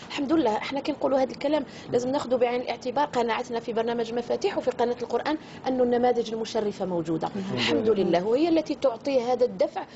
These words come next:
Speaker 1: وهذا الأمل بالنسبة للأفراد، فرادى وجماعات على
Speaker 3: مم.
Speaker 1: كل.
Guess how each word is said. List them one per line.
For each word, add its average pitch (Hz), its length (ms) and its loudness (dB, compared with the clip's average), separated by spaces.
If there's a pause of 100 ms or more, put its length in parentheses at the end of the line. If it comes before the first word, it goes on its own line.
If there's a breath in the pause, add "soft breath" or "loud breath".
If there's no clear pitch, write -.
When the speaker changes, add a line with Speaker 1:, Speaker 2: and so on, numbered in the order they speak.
(160 loud breath)
Speaker 1:
وهذا 240 280 2
الأمل 262 400 2
بالنسبة 247 540 -2
للأفراد، 285 580 0 (400 loud breath)
فرادى 330 380 2
وجماعات 180 540 0
على 202 180 2
Speaker 3:
مم. 202 60 -2
Speaker 1:
كل. 165 240 -4